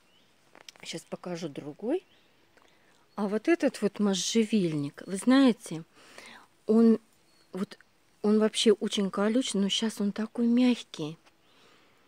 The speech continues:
Вы не поверите, а вот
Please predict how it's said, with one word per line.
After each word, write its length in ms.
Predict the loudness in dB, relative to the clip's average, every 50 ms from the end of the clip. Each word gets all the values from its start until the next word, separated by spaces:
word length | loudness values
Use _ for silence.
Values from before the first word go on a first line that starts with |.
| _ _ _ _ _ _ _ _ _ _ _ -12
Вы 180 | -8 -4 -2 0
не 100 | 0 0
поверите, 880 | -2 -2 -2 -2 0 0 -2 -4 -4 -6 -8 -12 -12 -10 -10 -8 -8 -10 _ _ _ _ -20 -20 -20 -20 -18 -12
а 160 | -10 -10 -10 -8
вот 180 | -10 -12 _